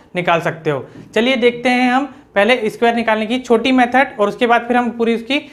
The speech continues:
बड़ी, बड़े-बड़े नंबरों की, दो डिजिट, तीन डिजिट के नंबरों की भी कैसे स्क्वायर निकालना है, पाँच सौ से ऊपर के नंबर की भी कैसे स्क्वायर निकालना है। सारे स्क्वायर निकालने की हम सिर्फ एक सिंगल मेथड सीखेंगे और उसी से हम पूरे स्क्वायर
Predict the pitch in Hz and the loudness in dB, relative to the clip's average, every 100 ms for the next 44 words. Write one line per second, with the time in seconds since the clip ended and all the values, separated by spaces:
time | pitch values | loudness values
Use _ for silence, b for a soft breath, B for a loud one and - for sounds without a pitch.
0 | B - 202 247 220 233 247 254 240 233 | B -2 0 2 2 2 2 0 0 2
1 | 240 240 214 220 220 202 226 233 226 220 | 0 0 2 2 2 0 -2 0 -2 0
2 | 208 220 226 214 214 214 220 226 226 208 | 0 -2 0 -2 0 -2 -2 -4 -2 0
3 | 180 220 226 214 - 196 180 214 214 208 | 2 2 2 0 -8 -10 -2 0 0 0
4 | 208 208 214 220 B B - 196 190 233 | 0 0 -2 -6 B B 0 0 2 0
5 | 240 226 233 233 233 226 233 233 233 226 | 2 2 0 0 0 0 0 0 0 0
6 | 208 233 233 226 220 220 214 220 247 B | 0 -2 -2 -2 0 0 2 0 -4 B
7 | B B 208 214 269 262 - 269 254 247 | B B 2 2 2 -2 -2 -2 2 2
8 | 262 254 262 254 262 262 262 220 226 247 | 2 0 -2 -2 -2 -2 -2 -2 0 0
9 | 240 247 240 240 240 254 247 208 214 226 | 0 -2 -2 -4 -2 0 0 0 -2 -2
10 | 233 226 226 220 220 240 294 | -2 -2 0 0 0 0 0